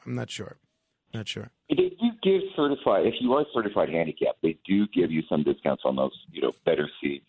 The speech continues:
Speaker 2: uh, you know, seats that are, are, are available within economy and coach that actually almost seem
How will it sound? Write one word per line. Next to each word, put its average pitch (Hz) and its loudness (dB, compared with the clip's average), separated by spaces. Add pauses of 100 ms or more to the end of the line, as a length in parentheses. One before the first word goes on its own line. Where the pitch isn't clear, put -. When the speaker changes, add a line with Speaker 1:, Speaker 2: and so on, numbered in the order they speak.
(180)
Speaker 2:
uh, 67 2
you 67 -6
know, 65 0 (120)
seats 78 -8
that 67 2
are, 67 -2 (540)
are, 73 2
are 73 2
available 80 4
within 78 0 (100)
economy 87 0
and 69 -4
coach 90 0 (140)
that 73 2 (120)
actually 98 -2
almost 113 0 (320)
seem 123 2